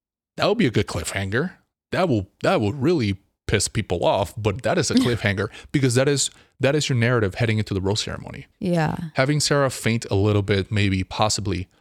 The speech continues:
Speaker 2: Has nothing to do with
Speaker 1: it has
Speaker 2: anything.
Speaker 1: nothing to do. That's not the narrative that you've built throughout the episode. Um,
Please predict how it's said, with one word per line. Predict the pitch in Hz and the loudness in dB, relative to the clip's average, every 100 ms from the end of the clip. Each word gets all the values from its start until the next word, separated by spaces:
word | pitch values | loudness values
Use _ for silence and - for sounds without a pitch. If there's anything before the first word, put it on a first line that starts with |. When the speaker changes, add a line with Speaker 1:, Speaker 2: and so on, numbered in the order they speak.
| - | -2
Speaker 2:
Has | 214 202 | 0 2
nothing | 196 - | 0 0
to | 170 | 0
do | 170 | 2
with | 170 | 0
Speaker 1:
it | - 147 | 0 2
has | 131 123 | 2 4
Speaker 2:
anything. | 131 | 2
Speaker 1:
nothing | 123 135 107 | 2 0 0
to | 110 | 0
do. | 104 | 2
That's | 110 107 | 0 0
not | 123 110 | 0 0
the | |
narrative | 104 101 101 92 90 - 123 | 2 2 2 2 -2 -6 -2
that | 101 | -2
you've | 98 90 - _ _ | 0 -4 -8 _ _
built | - 104 - | 0 0 0
throughout | 107 95 98 | -2 -2 -2
the | 98 | -2
episode. | 98 - - - - _ _ _ - | -2 -6 -10 -12 -16 _ _ _ -6
Um, | 104 | -6